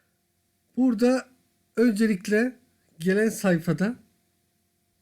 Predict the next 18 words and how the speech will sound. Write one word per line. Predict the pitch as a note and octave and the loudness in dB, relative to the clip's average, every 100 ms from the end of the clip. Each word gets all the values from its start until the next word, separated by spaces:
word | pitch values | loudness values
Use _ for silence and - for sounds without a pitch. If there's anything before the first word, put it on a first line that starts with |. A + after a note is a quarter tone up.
| _ _ D#3+ _ _ _ _ _ - | _ _ -20 _ _ _ _ _ -18
sayfa | - F#3 F3 F3+ | -6 -4 -2 -2
yüklensin. | F3+ F3+ G3+ G3 F3+ G3 A#3 _ _ _ _ _ _ - | -2 -2 -4 -4 -4 -8 -10 _ _ _ _ _ _ -6
Tabii | G3 F#3 | -2 -2
şu | - G#3 | -2 0
an | G#3 G#3 | 0 0
yeni | F#3+ G3+ G#3+ G3 F#3+ | 0 0 0 -2 -2
bir, | F3+ F3+ _ _ _ _ _ _ _ | -2 -4 _ _ _ _ _ _ _
e, | F3+ D#3+ D3+ | -8 -4 -4
duyuru | D3 F#3 F3+ F3 - _ - | -2 0 0 -4 -8 _ 0
yapıldığı | F3 E3+ F#3 F#3 | 0 2 0 2
için | A3+ F3 | 0 0
herkes | F3+ F#3+ F3+ F#3 F3+ - _ | -2 -2 -2 -4 -6 -14 _
şu | - F3 | -8 -4
anda | E3 E3+ | -2 -2
giriş | D#3 F3+ F3+ | 0 0 0
aşamasında. | E3+ D3+ D#3 D3+ D3 D3+ E3+ A#3 - _ | -2 -2 0 -2 -2 -4 -2 -4 -10 _
Sayfada, | - - F3 E3+ E3 E3 F3+ F3+ - _ | -20 -6 -2 -2 -2 0 0 -2 -10 _
e, | - | -10